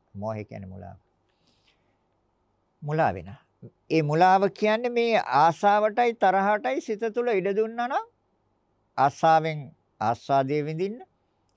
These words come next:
ද්වේෂයෙන් පලිගන්න, වෛර කරන්න, ද්වේෂ කරන්න සිතට ඉඩ දුන්නා නම් ඒ සිතුවිලි වලට ඒ මෝහයයි. ඒතර ඒ දෙක ක්‍රියාත්මක වෙනවා නම් මෝහයෙන් එතන තියෙනවම තමයි.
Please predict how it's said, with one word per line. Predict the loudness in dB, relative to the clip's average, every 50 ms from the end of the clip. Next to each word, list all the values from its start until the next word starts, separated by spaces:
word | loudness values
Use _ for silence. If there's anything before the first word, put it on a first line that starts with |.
| _ _ -10
ද්වේෂයෙන් | -6 0 2 4 4 4 2 0 -6 -4 -4 -4 -8 -10 -12 -18 _ _ _ _ _ _ _ _ _ _ _ _ _ _ _ _ _ _ _ _ _ 0
පලිගන්න, | 0 2 2 2 4 4 2 2 0 -6 -12 _ _ _ _ _ _ _ _ _ _ _ _ _ _ _ -12
වෛර | -2 0 2 4 4 2 2 0
කරන්න, | -2 0 0 0 0 -2 -8 -16 _ _ _ _ _ _ _ -10
ද්වේෂ | -4 -2 -2 -2 -2 -4 -4
කරන්න | 0 0 0 0 -2 -4 -8 _ _ _ _ _ _ _ _ _ _ _ _ _ _ _ _ _ _ _ _ _ _ _ _
සිතට | -10 -8 -6 -6 -4 -4
ඉඩ | -2 -4 -4 -2 -4 -4 -4
දුන්නා | -4 -6 -6 -8 -6
නම් | -6 -6 -6
ඒ | -6 -8
සිතුවිලි | -8 -10 -12 -8 -6 -4 -4 -2 -2 -2
වලට | 0 0 -2 -2 -2
ඒ | -4 -4
මෝහයයි. | -2 -4 -8 -8 -8 -10 -10 -10 -12 _ _ -20 -20 _ _ _ _ _ _ _ _ _ _ _ _ _ _ _ _ _ _ _ _ _ _ _ _ _ _ _ _ _ _ _ _ _ _
ඒතර | -8 -4 0
ඒ | 0 0 0
දෙක | 0 0 -2 -2
ක්‍රියාත්මක | 0 2 4 4 4 4 0 -4 -2
වෙනවා | -2 -2 0 0 0
නම් | 0 0 0
මෝහයෙන් | 0 0 0 2 2 2 2 0 -2 -4 -4
එතන | -4 0 0 2 2 2 0 _ _ _ _ _ _ _ _ _ _ _ _ _ _ _ _ _ _ _ _ _ _ _ -10
තියෙනවම | -6 -6 -6 -6 -8 -14 -14 -16
තමයි. | -16 -18 -18 -18 -20